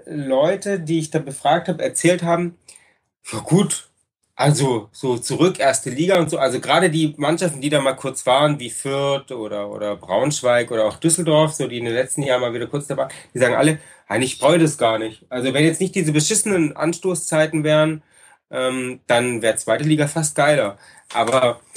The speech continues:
ähm, die beschissenen Anstoßzeiten sind halt.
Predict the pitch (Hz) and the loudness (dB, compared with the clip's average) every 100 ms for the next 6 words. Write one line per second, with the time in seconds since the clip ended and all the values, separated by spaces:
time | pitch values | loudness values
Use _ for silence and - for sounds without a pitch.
0 | - _ _ 127 113 113 110 110 110 - | -20 _ _ -4 -2 0 0 0 -4 -14
1 | - _ 123 135 143 170 - 147 135 135 | -20 _ -2 0 4 4 2 -2 -4 -8
2 | - 139 - 127 127 117 123 113 95 90 | -8 -8 -4 -2 -4 -6 -10 -10 -16 -18